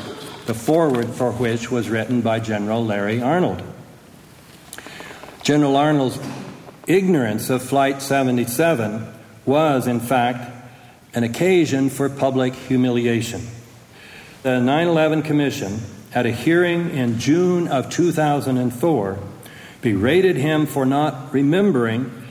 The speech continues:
that the Langley jets had really been scrambled in response to Phantom Flight eleven, not in response to a warning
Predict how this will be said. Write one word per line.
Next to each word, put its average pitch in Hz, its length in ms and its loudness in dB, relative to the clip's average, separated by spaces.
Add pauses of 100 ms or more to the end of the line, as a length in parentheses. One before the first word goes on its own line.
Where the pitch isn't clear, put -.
(320)
that 127 100 0
the 120 140 0
Langley 170 480 2
jets 139 420 0
had 131 160 0
really 180 380 4
been 131 240 0
scrambled 131 560 0
in 127 140 0
response 123 680 0
to 117 280 2 (280)
Phantom 120 640 -2
Flight 113 460 -2
eleven, 113 600 0 (560)
not 135 460 2
in 113 100 -2
response 110 600 -2
to 117 180 -2
a - 20 0
warning 104 580 -2